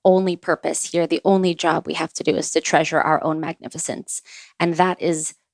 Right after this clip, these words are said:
the only way to stay connected to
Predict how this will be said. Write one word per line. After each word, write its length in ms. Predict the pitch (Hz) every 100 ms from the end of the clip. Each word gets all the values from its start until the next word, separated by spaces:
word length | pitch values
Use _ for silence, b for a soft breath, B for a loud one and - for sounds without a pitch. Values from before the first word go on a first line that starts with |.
| 185
the 160 | - _ -
only 680 | 220 214 208 185 165 165 175 _ _ _ _ _ _
way 360 | 180 185 180 -
to 160 | -
stay 260 | - - 156
connected 440 | - 165 151 - -
to 140 | -